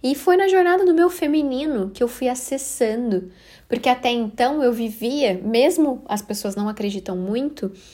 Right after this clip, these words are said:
mesmo eu tendo uma aparência muito feminina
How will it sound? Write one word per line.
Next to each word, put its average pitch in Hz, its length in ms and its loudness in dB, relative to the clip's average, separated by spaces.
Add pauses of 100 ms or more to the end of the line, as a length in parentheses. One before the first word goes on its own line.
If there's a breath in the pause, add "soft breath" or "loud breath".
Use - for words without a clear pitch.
(300 loud breath)
mesmo 254 260 2
eu 254 60 -4
tendo 226 240 -6
uma 214 120 -4
aparência 208 680 -2
muito 196 260 -2
feminina 196 760 -4